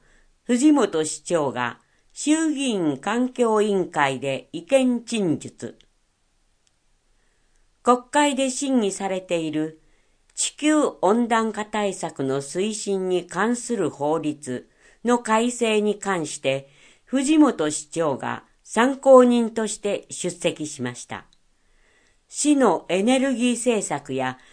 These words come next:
緑の保全に関する取り組みについて説明するとともに、国、県、市町村が一体となって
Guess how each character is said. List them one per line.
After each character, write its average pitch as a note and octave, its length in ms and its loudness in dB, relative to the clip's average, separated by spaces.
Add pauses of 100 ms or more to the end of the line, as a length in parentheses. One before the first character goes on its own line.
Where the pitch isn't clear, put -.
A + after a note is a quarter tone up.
(180)
緑 B3+ 380 6
の E3 160 0
保 E3 160 -4
全 F#3 300 0
に F3 140 -2
関 F3 300 -4
す F3 200 -8
る C#3+ 260 -4
取 G3 240 -2
り A3 60 -10
組 G#3 260 0
み - 0 -
に F#3+ 180 -2
つ F#3+ 140 -6
い D#3+ 140 -2
て C#3+ 160 -6
説 E3+ 320 -8
明 G#3+ 200 2
す G3+ 160 -4
る F#3 160 -4
と F#3 120 -4
と C#3+ 160 -6
も D3+ 160 0
に、 C#3+ 340 -2 (680)
国、 A#3 480 2 (100)
県、 F3+ 380 0 (180)
市 - 140 -16
町 C#4+ 240 4
村 E3+ 220 -2 (100)
が D3+ 240 -2 (260)
一 G#3+ 220 -8
体 C4+ 320 -2
と A#3+ 160 -2
な G#3+ 160 -2
っ - 20 -2
て C3+ 460 -8